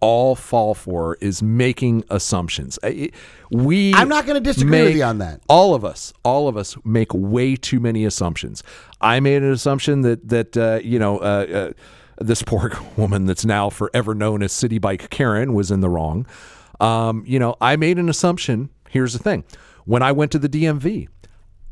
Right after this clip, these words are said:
Speaker 1: I made the assumption that the woman behind the counter was a small-minded bureaucrat. For all I know, that woman could have a hundred and eighty I Q and, you know, absolutely be the most amazing human being of all time, just happens to have a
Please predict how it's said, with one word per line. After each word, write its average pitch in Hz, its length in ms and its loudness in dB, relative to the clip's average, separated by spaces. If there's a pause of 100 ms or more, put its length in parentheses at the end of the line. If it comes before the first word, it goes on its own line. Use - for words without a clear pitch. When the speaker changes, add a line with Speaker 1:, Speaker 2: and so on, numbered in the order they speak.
Speaker 1:
I 135 240 0
made 156 320 -2
the 156 140 0
assumption 113 680 -2 (240)
that 113 200 0
the 110 140 0
woman 123 360 0
behind 135 360 -2
the 127 60 -4
counter 107 340 -2
was 98 200 -2
a 92 40 -4
small-minded 107 960 -2
bureaucrat. 87 500 -4
For 113 160 -6
all 123 140 0
I 120 80 -2
know, 117 200 0
that 110 140 -2
woman 107 220 2
could 98 140 -2
have 95 140 0
a 90 60 0
hundred 107 260 0
and 101 100 0
eighty 98 240 0
I 98 140 0
Q 98 360 -2 (460)
and, 98 420 0
you 113 120 0
know, 95 240 -2
absolutely 104 440 -2
be 104 160 -2
the 95 80 -2
most 98 300 -2
amazing 110 640 -2
human 101 300 -2
being 98 280 0
of 92 80 -2
all 92 160 0
time, 95 260 -2
just 90 160 -6
happens 92 300 -2
to 95 80 -2
have 90 140 -2
a 87 120 -2